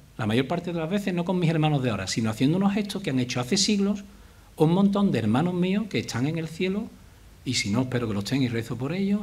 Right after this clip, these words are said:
y un montón de santos anteriores. Te parecerá una tontería, pero ellos lo hicieron. Y me pongo de pie igual, y me pongo de rodillas igual, y me quedo sentado meditativamente igual, que eso es lo que significa. Si hago una oración,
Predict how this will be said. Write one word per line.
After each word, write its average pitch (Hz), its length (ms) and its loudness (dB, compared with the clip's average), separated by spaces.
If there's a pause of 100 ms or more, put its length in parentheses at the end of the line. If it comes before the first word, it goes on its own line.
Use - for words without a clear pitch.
y 113 160 -2
un 110 100 0
montón 170 320 0
de 127 100 -2
santos 113 380 -4
anteriores. 101 440 -8 (920)
Te 113 120 2
parecerá 107 440 -4
una 147 180 2
tontería, 117 480 -2
pero 98 240 -4
ellos 131 320 -2
lo 110 80 -2
hicieron. 95 320 -6 (680)
Y 117 120 -2
me 101 160 2
pongo 143 320 2
de 110 160 -2
pie 117 200 -4
igual, 110 340 -4 (560)
y 110 120 -6
me 92 160 -8
pongo 135 300 0
de 113 120 -4
rodillas 107 400 -2
igual, 131 280 -6 (800)
y 120 100 -4
me 101 160 -2
quedo 113 280 0
sentado 123 520 -4
meditativamente 107 880 -4
igual, 127 220 -4
que - 80 -12
eso 98 140 -6
es 98 40 -2
lo 101 80 -6
que 101 60 -10
significa. 95 460 -10
Si - 240 -2
hago 123 180 0
una 147 120 4
oración, 139 420 -4